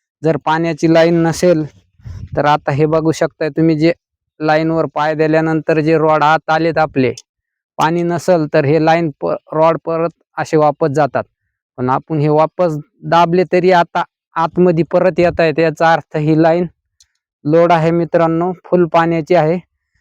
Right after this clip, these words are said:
तरी सुद्धा आपण हिला लाईनवर चढून चेक करून पाहू. मित्रांनो, फुल पाठीमागं गेलेले आहेत मित्रांनो, फुल पाण्याची लाईन आहे मित्रांनो ही. माझ्या मते दोन इंचच्या आसपास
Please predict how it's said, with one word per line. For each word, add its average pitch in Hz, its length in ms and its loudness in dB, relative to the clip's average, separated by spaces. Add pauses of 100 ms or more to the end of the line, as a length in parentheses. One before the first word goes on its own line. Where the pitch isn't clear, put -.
(220)
तरी 165 140 0
सुद्धा 165 360 2
आपण 180 240 0
हिला - 1500 0
लाईनवर 170 540 0
चढून 175 300 -2
चेक 180 180 0
करून - 420 0
पाहू. 165 180 2 (3250)
मित्रांनो, 156 460 0 (140)
फुल 175 160 0
पाठीमागं 160 720 2
गेलेले 160 320 2
आहेत 160 160 2
मित्रांनो, 156 480 -2 (760)
फुल 175 140 2
पाण्याची 156 640 0
लाईन 160 260 0
आहे 151 180 -2
मित्रांनो 156 540 0
ही. - 160 -2 (800)
माझ्या 147 300 0
मते 160 320 -2
दोन 160 320 0
इंचच्या 165 500 0
आसपास - 520 -2